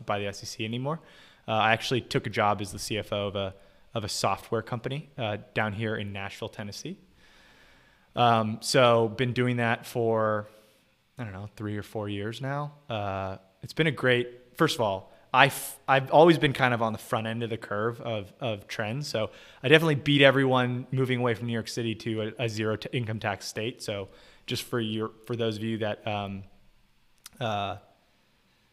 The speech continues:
yeah, so ju-, just because, hey, Do-, Dolph, Dolph, you live in Nashville. What's up? Um, go Preds, I guess. Uh,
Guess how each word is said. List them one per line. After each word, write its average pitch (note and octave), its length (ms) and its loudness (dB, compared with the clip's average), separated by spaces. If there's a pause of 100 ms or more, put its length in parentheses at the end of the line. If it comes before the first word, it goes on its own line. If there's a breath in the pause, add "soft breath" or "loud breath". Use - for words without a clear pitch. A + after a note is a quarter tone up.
(800)
yeah, - 200 -4
so A#2+ 680 2
ju-, C#3+ 160 2
just C3+ 220 -2
because, A#2+ 720 2 (140)
hey, E3 260 6
Do-, C#3+ 200 2 (420)
Dolph, E3+ 540 6 (100)
Dolph, D3+ 340 4
you C3+ 100 2
live C#3+ 120 4
in C3+ 80 0
Nashville. B2 520 2 (280)
What's - 180 -4
up? - 360 2 (500 soft breath)
Um, A2 440 2
go A#2+ 140 0
Preds, A#2+ 320 2
I G2 80 -2
guess. A2+ 460 -6
Uh, G2+ 480 -2